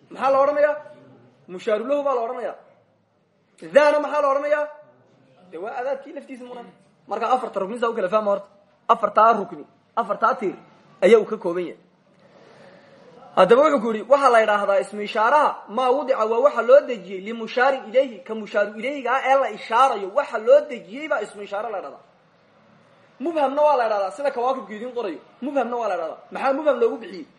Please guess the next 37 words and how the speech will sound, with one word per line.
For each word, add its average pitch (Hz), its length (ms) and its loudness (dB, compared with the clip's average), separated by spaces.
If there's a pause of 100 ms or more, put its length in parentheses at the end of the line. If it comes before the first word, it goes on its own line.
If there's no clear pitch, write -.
(160)
Waa 277 160 6
licumuumihi 240 640 -6 (300)
wa 214 100 2
lisalaaxiyatihi 254 960 -4 (320)
likulli 233 340 -10
jinsin - 400 -12
aw 233 160 4
ilaa 214 180 2
kulli 202 200 -8
jinsin. 180 320 -14 (580)
Waa 226 160 2
caamnimada 220 680 0 (440)
iyo 247 320 0
u 226 40 -10
suubanaanshaha 208 720 -6
uu 240 200 -6
suubanayo 269 440 -4
jinsi 226 300 -10
kasta. 165 240 -14 (200)
Wax 220 160 -10
gaara 254 240 6
kuma 226 160 -4
dhacayo. 170 300 -10 (300)
Mudakar 175 300 -4
buu 180 120 -12
ku 185 80 -14
dhacaa, 170 360 -8 (140)
mu'annas 175 400 -4
buu 185 80 -12
ku 185 100 -12
dhacaa. 175 440 -8
Marka - 200 -10
waa 226 120 4
caam. 220 220 2 (920)
Saxiix 226 320 4
wala 226 160 6
la? 247 120 4